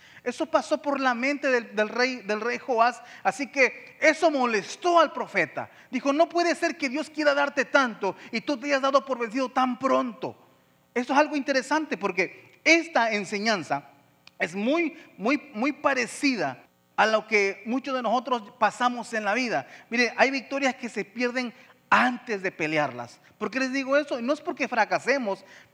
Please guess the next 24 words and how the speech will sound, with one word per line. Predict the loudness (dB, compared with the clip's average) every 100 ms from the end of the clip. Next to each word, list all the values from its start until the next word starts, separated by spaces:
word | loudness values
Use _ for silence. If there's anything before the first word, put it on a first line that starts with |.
| _
es, | -4 -4 -4
sino | -2 -2
por, | -2 -2
es | -2 -4
porque | -6 -4
nos | -4 -2
damos | -2 -2 -4
por | -6 -4
vencidos. | -6 -8 -6 -4 -4 -8 -16 -20 _ _ _ _ _ _ _ _ _ _ _ _ _ _ _ _ _ _ _ _ _ _ _ _ _ _
Hay | 0 2
muchos | 2 0 2 0
de | 2
nosotros | 2 2 2 2
que | 2
hemos | 2 0
peleado | 2 4 4
batallas | 4 2 4 4 2 -4 -8 -18 -20 _ _ _ _ _ _ _ _ _ _ _ _ _
y | -2
no | 2 2
es | 0
que | 0 2
las | 2 2
hayamos | 4 4 2 -2
perdido | 0 0 0 -2 -2 -4